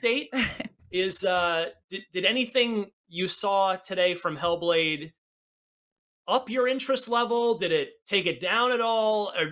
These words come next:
Speaker 2: did you just want the release date? Like, what was your reaction to the Hellblade portion of the developer direct today?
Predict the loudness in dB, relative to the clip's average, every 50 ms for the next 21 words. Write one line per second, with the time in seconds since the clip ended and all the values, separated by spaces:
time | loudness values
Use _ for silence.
0 | -6 -10 -8 -6 -4 -4 -2 2 2 0 0 0 0 0 0 0 0 -2 -2 0
1 | 0 0 0 0 -2 0 0 2 2 2 0 -2 -2 0 0 0 0 0 0 0
2 | -2 0 0 0 2 2 2 0 0 -4 -6 -6 -6 -6 -2 0 2 2 2 2
3 | 0 0 -4 _ _ _ _ _ _ _ -4 -4 -4 -2 0 0 0 0 0 0
4 | -2 -2 -2 -4 -6 -2 0 0 0 0 0 -2 -2 -2 -2 -2 -2 -2 -2 -2
5 | 0 0 0 0 0 0 -2 -4 -2 0 0 0 0 0 -2 -8 -10 -10